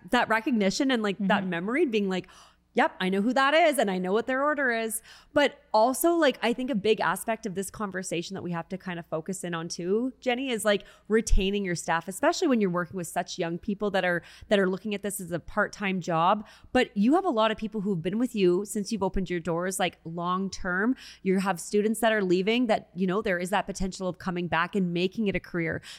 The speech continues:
Speaker 1: They're looking at you and seeing, like, "Wow, like, what a success story, like, that she was able to do something like that." And now more than ever,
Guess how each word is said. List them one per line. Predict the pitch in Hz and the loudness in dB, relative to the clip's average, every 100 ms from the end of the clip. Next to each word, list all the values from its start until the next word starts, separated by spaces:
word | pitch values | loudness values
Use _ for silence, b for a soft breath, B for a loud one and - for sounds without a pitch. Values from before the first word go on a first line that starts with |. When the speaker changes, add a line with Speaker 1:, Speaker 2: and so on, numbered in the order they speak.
| - | 0
Speaker 1:
They're | 220 | 2
looking | 233 226 233 | 2 -2 -6
at | 185 | -4
you | 220 208 | 0 0
and | 190 | 0
seeing, | - 196 190 | -2 -2 -2
like, | 185 175 - - | -2 -6 -6 -8
"Wow, | 160 208 185 | 0 2 2
like, | 170 185 | 2 -4
what | 170 190 | -4 -4
a | 208 | -4
success | 208 190 - 185 - | -8 -8 -4 -4 -2
story, | 185 165 170 | -4 -4 -4
like, | 170 | -8
that | - - | -10 -10
she | - | -6
was | 208 196 | -2 -2
able | 175 156 | -4 -6
to | - | -8
do | 165 | -8
something | 156 160 165 156 | -6 -8 -8 -10
like | 160 165 | -8 -4
that." | 160 156 B B B | -2 -4 B B B
And | 180 175 | 4 4
now | 175 | 4
more | 202 196 175 | 0 0 -2
than | 170 | -2
ever, | 170 160 160 | -4 -6 -8